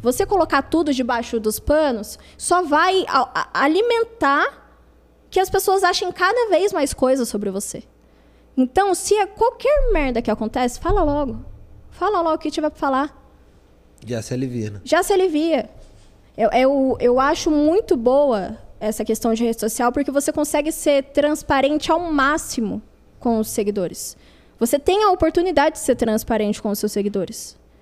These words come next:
Speaker 1: É
Speaker 2: Sim.
Speaker 1: claro que muitas atitudes, por exemplo, podem acabar levando ao cancelamento, mas você tem a oportunidade de, de se redimir, você tem, eu sempre dou oportunidade,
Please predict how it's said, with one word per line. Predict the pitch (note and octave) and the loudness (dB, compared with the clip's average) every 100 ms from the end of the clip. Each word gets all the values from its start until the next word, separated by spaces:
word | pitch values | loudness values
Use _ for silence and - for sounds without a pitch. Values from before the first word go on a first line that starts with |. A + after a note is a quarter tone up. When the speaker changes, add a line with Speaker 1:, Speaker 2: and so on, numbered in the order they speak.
| _ _ _ _ _ _ _ | _ _ _ _ _ _ _
Speaker 1:
É | - | -6
Speaker 2:
Sim. | A3 | 0
Speaker 1:
claro | B3+ D4+ | 2 2
que | E4+ F4+ | 2 2
muitas | D4+ G4 E4+ | 2 2 2
atitudes, | D4 - C4 C4+ B3+ | 0 -2 0 0 -2
por | B3+ A#3+ | 0 2
exemplo, | A3+ A3+ C4 E4 | 2 0 0 -4
podem | - C#4+ D4 D4 F4 A4 G#4 - - - | -2 0 2 0 -4 -6 -10 -20 -20 -10
acabar | B3+ C4 C4 A#3+ C4 D4+ | -6 -2 0 2 2 2
levando | D4 C4+ C4 C#4+ | 2 2 0 0
ao | D#4+ | -2
cancelamento, | F4+ E4 F4+ G4 F#4+ C#4+ C4+ | -2 -2 0 0 2 0 0
mas | B3 B3+ | 0 0
você | D4 D4+ F4 | 0 -2 -4
tem | D#4 F#4 | -2 -2
a | |
oportunidade | D4 C#4 C4+ A#3 A#3 A#3 A#3 | -2 0 0 0 0 0 -2
de, | G#3+ A#3+ A3 - - | -2 -2 -2 -6 -10
de | A3+ A#3+ | -4 -2
se | C4 | 0
redimir, | B3 A#3+ A#3+ A3+ B3 C4+ - - - | 2 2 2 2 2 0 -2 -10 -2
você | A#3 B3+ | 0 0
tem, | B3 G#3+ | 0 2
eu | C#4+ | 0
sempre | - F4+ A4+ - | 0 -2 0 0
dou | C4+ | 2
oportunidade, | A#3+ A#3+ A#3+ A3+ G#3 - - | 2 0 0 -2 -4 -6 -12